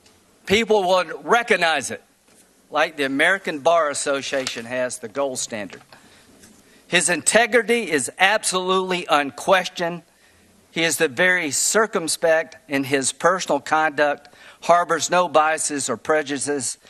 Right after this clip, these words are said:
He's entirely ethical, is a really decent person. He is warm, friendly, unassuming. He's the nicest person. The A B A. The one thing I can tell you, you should be proud of,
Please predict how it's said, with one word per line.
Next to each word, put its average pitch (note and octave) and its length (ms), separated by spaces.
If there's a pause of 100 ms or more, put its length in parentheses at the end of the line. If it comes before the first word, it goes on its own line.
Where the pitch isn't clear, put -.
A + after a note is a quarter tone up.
(200)
He's D3+ 160
entirely F#3 720
ethical, C#3+ 640 (220)
is C#3+ 160
a D3 100
really F#3 400
decent E3+ 480
person. D3+ 500 (240)
He E3+ 140
is D#3 180
warm, F#3 540
friendly, F#3 560
unassuming. E3 840 (200)
He's F#3+ 260
the F#3 120
nicest G3+ 640
person. G3 480 (2000)
The B2+ 140
A C3+ 100
B A2+ 160
A. E2 180 (1000)
The - 80
one G3+ 180
thing A#3+ 220
I F#3 120
can C#3+ 180
tell E3+ 200
you, D3+ 140
you E3 300
should D#3+ 240
be D#3 120
proud C3 380
of, E2+ 260